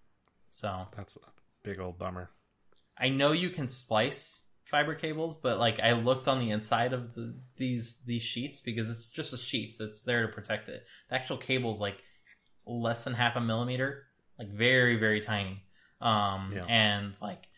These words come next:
Speaker 1: I guess if I have a magnifying glass and then an X-Acto knife, I can cut diagonals on each side and then, like, put them very close and then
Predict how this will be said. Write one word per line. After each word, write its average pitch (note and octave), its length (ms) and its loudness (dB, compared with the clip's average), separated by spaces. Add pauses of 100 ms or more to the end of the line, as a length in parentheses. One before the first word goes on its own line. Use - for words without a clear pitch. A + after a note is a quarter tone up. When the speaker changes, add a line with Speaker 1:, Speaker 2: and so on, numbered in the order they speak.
(160)
Speaker 1:
I B2+ 120 4
guess B2 340 6
if E3+ 120 -2
I D3 40 8
have C3+ 100 6
a C#3 60 2
magnifying C#3+ 480 2
glass D3+ 360 2
and B2+ 80 -2
then A#2+ 180 2
an A#2 80 -2
X-Acto A#2 420 0
knife, C3+ 240 -2
I A#2+ 60 0
can A2+ 280 -2
cut A2+ 300 -4
diagonals A#2 560 4
on A#2+ 120 2
each A#2 160 -4
side A#2 320 2
and A#2 140 0
then, A2+ 100 2
like, G#2+ 180 -2
put - 120 -12
them A#2 140 -2
very A2+ 180 2
close A2+ 400 0
and A2 100 -2
then G2+ 180 -4